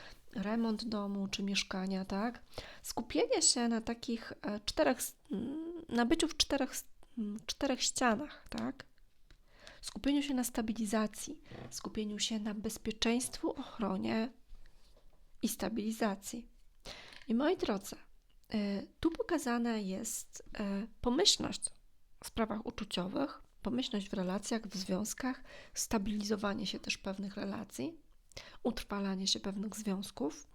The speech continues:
Jest pokazane też, e, nie wiem, czy to są jakieś spotkania takie towarzyskie,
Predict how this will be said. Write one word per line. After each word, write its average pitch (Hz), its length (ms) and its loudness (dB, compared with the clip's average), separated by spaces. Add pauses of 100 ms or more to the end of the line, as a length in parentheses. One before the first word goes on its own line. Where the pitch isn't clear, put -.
(460)
Jest 330 220 4
pokazane 202 520 0
też, - 520 -2
e, 185 360 -4 (480)
nie 480 60 2
wiem, 339 120 4
czy - 100 -4
to - 80 -6
są 214 120 -4
jakieś 202 220 -6
spotkania 226 600 -2
takie 208 300 -6
towarzyskie, 202 800 -2